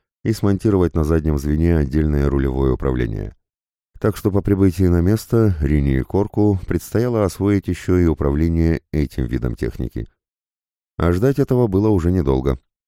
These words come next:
Мы стабильно держали скорость в тридцать километров в час,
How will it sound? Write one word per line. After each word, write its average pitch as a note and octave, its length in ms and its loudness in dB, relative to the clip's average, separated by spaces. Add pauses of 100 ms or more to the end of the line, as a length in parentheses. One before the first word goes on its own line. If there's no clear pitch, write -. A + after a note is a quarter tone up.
Мы D2+ 220 0
стабильно D#2 580 0
держали D2 380 0
скорость D#2+ 500 -2
в - 140 -20
тридцать D2+ 380 -2
километров C#2 560 -4
в - 60 -20
час, D2+ 280 -6